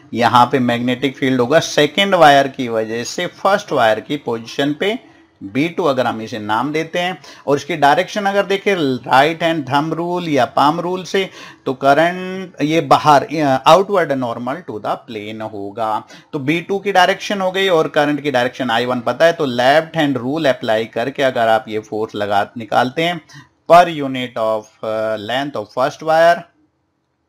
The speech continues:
is given by, तो you will get एफ़ वन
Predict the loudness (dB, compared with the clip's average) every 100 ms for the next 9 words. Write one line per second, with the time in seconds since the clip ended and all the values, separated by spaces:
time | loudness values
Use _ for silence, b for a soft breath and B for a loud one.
0 | _ _ _ _ _ _ _ _ _ _
1 | _ _ _ _ _ _ _ _ _ _
2 | _ _ _ _ _ _ _ _ _ _
3 | _ _ 0 0 0 -6 -4 -2 -2 0
4 | 6 6 6 0 -12 _ _ _ _ _
5 | _ _ _ _ _ _ _ _ _ _
6 | _ _ _ _ _ _ _ _ -6 -4
7 | -2 -2 -2 -2 0 6 8 8 6 2
8 | -8 2 4 4 2 -10 -8 -2 0 -2
9 | -8